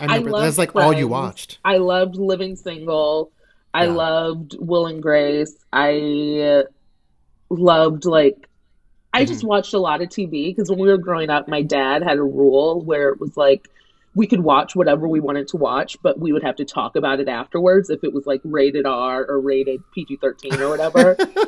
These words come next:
Speaker 2: We would have to have, like, a sit-down discussion. So we watched a bunch of T V and then had to break it down sort of academically after the fact.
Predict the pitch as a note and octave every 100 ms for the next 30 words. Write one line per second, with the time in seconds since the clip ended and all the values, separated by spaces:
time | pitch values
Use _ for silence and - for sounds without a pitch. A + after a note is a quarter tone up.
0 | - G#3 F#3+ F3 F3 E3 - E3 D3+ D3+
1 | D3 C#3+ - D#3 D#3+ C#3 D3 C#3+ - C#3+
2 | - G3+ A3+ - G3 F#3 A3 F3 F#3 A3+
3 | - G#3 E3 - D#3 E3 F#3 - E3+ C#3+
4 | D3+ F#3+ E3 D#3+ E3 D#3 E3 D3 C#3 C#3
5 | C3+ C3+ B2 C3 D#3+ - F3+ D3 C#3 C3+
6 | - C3+ B2 C#3 E3+ F3 - C3 B2+ -
7 | G3+ A3+ C#4 B3+ C#4+